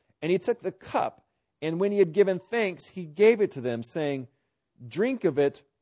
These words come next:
all of you, for this is my blood of the covenant,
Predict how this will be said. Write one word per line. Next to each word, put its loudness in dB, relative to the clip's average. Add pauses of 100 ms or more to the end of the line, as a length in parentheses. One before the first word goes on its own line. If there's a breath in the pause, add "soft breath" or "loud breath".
(160)
all 6
of 2
you, -4 (380)
for 2
this 0
is -4
my 0
blood 6
of -2
the -2
covenant, 0